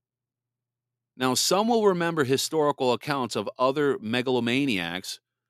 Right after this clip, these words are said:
of the past who acted upon similar globalist ambitions. Now, several of the following are relatively recent examples, like Adam Weisenhoff, who was a professor at Germany, Ingolstadt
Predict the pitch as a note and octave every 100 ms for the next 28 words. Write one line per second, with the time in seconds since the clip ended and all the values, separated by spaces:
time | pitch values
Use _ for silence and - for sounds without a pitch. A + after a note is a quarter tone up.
0 | _ _ _ _ _ _ - A#2 A#2 -
1 | D3 B2 G2 G#2+ - _ - C3+ B2+ B2+
2 | C#3 C#3 D3+ C3+ - B2 A#2 - A2+ G#2+
3 | F#2+ G#2 G2 G2+ A#2 A2 D3+ E3 F#2 F2
4 | F#2+ - E3 F3 D3 B2+ E3 F3+ C3+ A2
5 | G#2 A2+ C#3+ C3+ C3 A2 A#2 G#2+ A2 G#2+
6 | G2+ A#2 E3 D#3 D#2 D#2+ F#2+ F#2+ - _
7 | - - A2 A2+ A2+ A#2 D#3+ C#3+ F#2 E2
8 | - _ _ _ _ _ - A#2+ G#2+ -
9 | A#2 D#3+ F3+ - C3 A2 A#2 E3+ F3+ A#2
10 | G2+ A#2 - _ _ _ _ _ _ _
11 | _ _ _ _ _ _ - - _ _
12 | _ - F3 G#3 C#3+ - G#2+ F2+